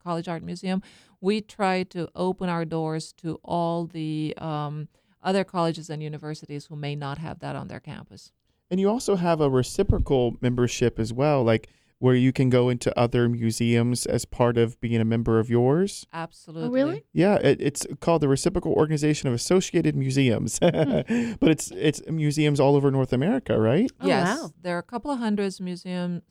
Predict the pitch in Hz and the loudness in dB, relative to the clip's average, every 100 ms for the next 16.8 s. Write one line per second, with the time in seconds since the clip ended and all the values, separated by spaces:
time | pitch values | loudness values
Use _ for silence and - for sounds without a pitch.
0 | - 190 185 160 165 170 160 160 165 165 | -8 -4 -4 -4 -6 -10 -12 -10 -10 -10
1 | 165 160 156 160 165 - 170 170 165 160 | -12 -14 -12 -14 -14 -12 -8 -8 -8 -10
2 | - 175 165 165 165 170 175 - _ _ | -10 -10 -8 -6 -6 -6 -8 -12 _ _
3 | _ _ 233 - 320 302 247 214 196 190 | _ _ -6 0 0 2 -2 0 2 2
4 | 180 175 165 170 170 170 180 - 170 165 | 0 -2 -2 -4 -4 -6 -8 -8 -6 -4
5 | 165 165 165 170 165 160 165 160 160 160 | -6 -6 -6 -8 -8 -8 -8 -6 -4 -4
6 | 165 156 156 156 165 165 160 160 156 165 | -4 -4 -6 -6 -10 -12 -8 -6 -6 -6
7 | 165 160 165 170 165 170 _ _ _ - | -8 -12 -12 -6 -6 -6 _ _ _ -4
8 | 180 175 165 165 _ _ _ 180 160 - | -2 0 -2 -4 _ _ _ -6 -6 -6
9 | 160 156 156 156 165 147 147 147 147 147 | -6 -4 -4 -6 -8 -6 -4 -6 -6 -6
10 | 143 143 139 139 139 139 131 131 131 135 | -8 -10 -12 -12 -12 -12 -10 -8 -10 -14
11 | - 143 - - 98 107 147 156 _ 185 | -18 -20 -18 -14 -14 -12 -14 -16 _ -16
12 | 208 - 156 160 254 170 _ - 208 127 | -16 -14 -12 -8 -8 -8 _ -6 0 4
13 | 147 160 151 - 151 135 131 131 131 123 | 4 4 2 2 2 4 4 2 2 0
14 | 117 123 127 123 117 123 127 120 127 123 | 2 2 2 -2 0 2 2 2 0 0
15 | 123 - 123 123 120 120 110 120 127 117 | -2 0 0 2 0 0 0 0 2 0
16 | - 180 208 180 151 143 123 - | 2 0 2 -2 -2 2 0 -2